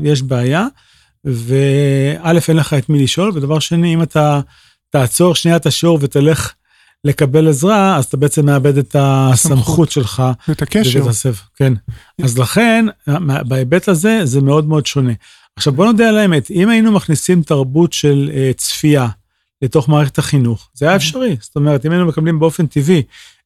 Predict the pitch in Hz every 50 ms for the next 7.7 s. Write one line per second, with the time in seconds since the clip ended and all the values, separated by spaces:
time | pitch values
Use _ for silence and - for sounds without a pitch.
0 | _ _ - 147 139 127 123 151 156 147 160 156 143 - - 160 151 - - 147
1 | 151 123 - 151 160 151 - - - 151 135 139 139 127 151 143 139 117 - -
2 | 127 123 110 107 117 117 120 123 - _ _ _ _ _ - - 143 135 156 156
3 | 160 170 180 170 - - - 139 123 120 120 117 117 139 143 - - 160 - 165
4 | 160 160 165 - - 143 139 147 135 113 127 - - 135 123 120 110 110 120 120
5 | 143 139 147 156 165 175 175 160 175 185 190 190 185 185 180 175 170 170 165 -
6 | - 190 185 - - 190 185 185 170 170 151 - - 185 196 202 202 180 160 147
7 | 151 151 - _ - - 165 156 151 147 147 147 147